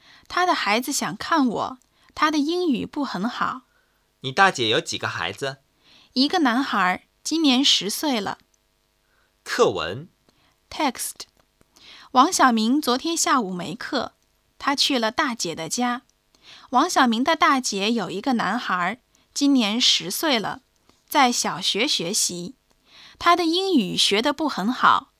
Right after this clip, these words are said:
Speaker 1: 他很想看小明。
Speaker 2: 王小明昨天下午没课，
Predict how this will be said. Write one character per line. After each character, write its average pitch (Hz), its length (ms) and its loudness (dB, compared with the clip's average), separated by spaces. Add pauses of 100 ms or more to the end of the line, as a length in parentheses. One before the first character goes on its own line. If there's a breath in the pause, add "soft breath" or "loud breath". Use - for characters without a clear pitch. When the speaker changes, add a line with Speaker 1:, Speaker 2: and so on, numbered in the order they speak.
(380 soft breath)
Speaker 1:
他 269 300 8
很 247 240 0
想 190 220 -4
看 262 200 -2
小 190 280 -6
明。 175 380 -6 (1300)
Speaker 2:
王 151 180 6
小 123 220 2
明 98 260 -4
昨 127 160 -2
天 180 160 -4
下 160 280 2
午 87 100 -6
没 87 160 -4
课， - 460 -4